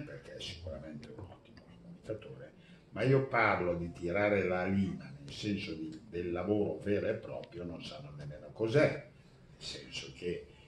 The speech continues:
io imprenditore tutte le mattine tiro sulla Claire della mia azienda, me la devo vedere con le banche,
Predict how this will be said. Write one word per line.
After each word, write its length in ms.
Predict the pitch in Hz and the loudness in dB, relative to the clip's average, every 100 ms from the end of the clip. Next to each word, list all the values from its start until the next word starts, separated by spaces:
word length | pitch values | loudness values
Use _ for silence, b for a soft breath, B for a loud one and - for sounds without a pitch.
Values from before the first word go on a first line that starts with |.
| b | b
io 180 | 90 92 | -4 -2
imprenditore 720 | 80 - 87 107 - 95 127 143 | -2 -2 0 0 2 4 6 4
tutte 280 | - - | 2 -10
le 80 | - | -10
mattine 580 | 87 101 98 104 123 127 | -6 -4 -2 0 4 2
tiro 240 | - - | 2 -6
sulla 240 | - 82 80 | -8 -6 -4
Claire 320 | 87 98 85 | 0 2 2
della 200 | - 78 | 0 -2
mia 180 | 98 113 | -2 0
azienda, 640 | 104 90 101 127 139 113 110 | 0 0 0 2 2 0 -10
me 80 | 82 | -10
la 80 | 82 | -4
devo 260 | 85 87 | -2 0
vedere 460 | 92 95 92 - - - - - - | 0 4 4 2 -6 -18 -20 -20 -16
con 140 | - | -10
le 60 | 87 | -4
banche, 640 | 95 90 85 87 - | -2 0 -2 -6 -8